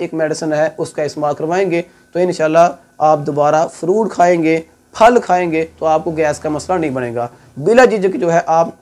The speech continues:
चाइना का इस्तेमाल कर सकते हैं। चाइना मेडिसिन इस्तेमाल करवाएं, आजमाएं और इसका रिजल्ट लें। इसी तरह एक पेशेंट जो है हमारे पास आता है, वो ये कहता है कि "डॉक्टर साहब मेरे पेट में गैस बनती है,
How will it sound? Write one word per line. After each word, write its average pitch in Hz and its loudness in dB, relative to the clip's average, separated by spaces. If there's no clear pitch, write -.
चाइना 208 2
का 180 2
इस्तेमाल 156 -2
कर 135 -8
सकते 135 -14
हैं। 151 -8
चाइना 214 2
मेडिसिन 202 2
इस्तेमाल 175 0
करवाएं, 180 0
आजमाएं 170 0
और 165 0
इसका 180 -2
रिजल्ट 151 -2
लें। 101 -8
इसी 233 -2
तरह 247 6
एक 240 2
पेशेंट 226 0
जो 208 4
है 196 4
हमारे 190 0
पास 180 -4
आता 165 0
है, 131 -2
वो 208 6
ये 240 6
कहता 226 4
है 220 0
कि 220 2
"डॉक्टर 220 4
साहब 220 6
मेरे 190 2
पेट 185 2
में 170 0
गैस 135 -2
बनती 156 -2
है, 156 0